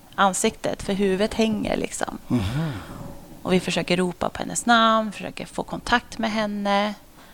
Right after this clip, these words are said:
Speaker 1: Eh, men hon bara hänger, får ingen kontakt. Så vi hasar ner henne på marken.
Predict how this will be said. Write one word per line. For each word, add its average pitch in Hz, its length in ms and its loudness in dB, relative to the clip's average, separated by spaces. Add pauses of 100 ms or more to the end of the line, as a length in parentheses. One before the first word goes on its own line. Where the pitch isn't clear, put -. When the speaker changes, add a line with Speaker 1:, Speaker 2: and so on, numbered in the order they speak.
(380)
Speaker 1:
Eh, 175 680 2 (100)
men 180 180 0
hon 180 140 0
bara 90 160 4
hänger, 170 580 2 (120)
får 185 200 2
ingen 185 240 0
kontakt. - 600 -4 (800)
Så - 160 2
vi 185 100 6
hasar 190 340 4
ner 185 180 0
henne 175 300 2
på - 120 -2
marken. 170 540 0